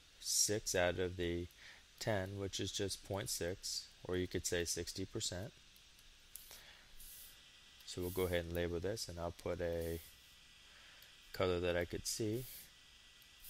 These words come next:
This would be fifty percent. So here, since shoes is sixty percent, we'll go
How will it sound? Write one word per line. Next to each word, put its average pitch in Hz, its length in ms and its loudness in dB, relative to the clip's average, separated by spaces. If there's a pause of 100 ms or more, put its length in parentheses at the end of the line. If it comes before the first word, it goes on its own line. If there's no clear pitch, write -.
(640)
This - 180 -2
would 90 120 -2
be 85 260 0
fifty 90 520 -2
percent. 101 480 -4 (2250)
So 104 220 2
here, 120 440 8 (180)
since - 340 0
shoes 104 320 4
is 95 120 2
sixty 131 340 0
percent, 87 460 -6
we'll 92 100 -2
go 87 440 0